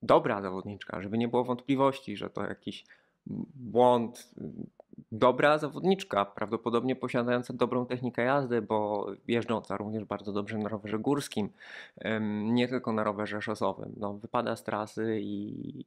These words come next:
i umiera kilka, kilkanaście godzin później. Em, więc to jest, to jest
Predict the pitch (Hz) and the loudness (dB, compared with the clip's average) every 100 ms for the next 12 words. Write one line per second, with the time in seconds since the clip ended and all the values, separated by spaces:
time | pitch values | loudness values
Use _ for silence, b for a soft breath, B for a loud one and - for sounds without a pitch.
0 | - - 175 196 117 104 - - - 113 | -6 0 6 6 6 2 -8 -10 -4 -2
1 | - - 123 117 110 - 104 107 110 - | -4 -6 -4 -2 -4 -4 -2 -2 -2 -2
2 | 104 - 107 B B B B B - - | -4 -4 -8 B B B B B -6 -2
3 | 113 120 123 123 127 - 143 135 - 175 | 0 0 0 0 0 2 2 2 2 4
4 | 175 170 - 160 165 - | 2 -2 0 2 0 -4